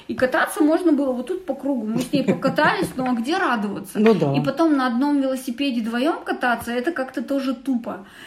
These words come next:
Speaker 1: И я потом только помню, что, а, раска-, ну, мы не-, недавно с сестрой разговаривали на эту тему. Я говорю: "Так нам говорили, вот только во дворе". Она мне говорит:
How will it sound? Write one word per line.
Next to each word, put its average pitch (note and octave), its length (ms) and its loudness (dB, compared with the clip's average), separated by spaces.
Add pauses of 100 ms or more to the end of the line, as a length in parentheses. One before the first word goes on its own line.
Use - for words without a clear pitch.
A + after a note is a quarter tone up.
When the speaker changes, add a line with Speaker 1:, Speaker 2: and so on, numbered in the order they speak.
(220)
Speaker 1:
И B3+ 60 2
я C4 120 8
потом D#4 400 4
только A#3+ 200 -2
помню, D#4 420 2
что, A#3+ 340 -4 (400)
а, A3+ 760 -2 (140)
раска-, B3+ 300 -4
ну, E4+ 160 6
мы C4 120 4
не-, B3+ 240 0
недавно C#4 480 6
с - 280 -10
сестрой C#4+ 340 0
разговаривали C4 600 0
на B3 40 -4
эту A#3 180 -8
тему. G#3 380 -6
Я G3+ 60 -6
говорю: G#3 200 -6
"Так A#3 120 -6
нам D4 260 0
говорили, C4+ 420 2
вот C4 180 0
только - 160 -8
во A#3+ 100 -4
дворе". A3+ 360 -4
Она G#3 180 -2
мне G3+ 180 -4
говорит: F#3+ 400 -8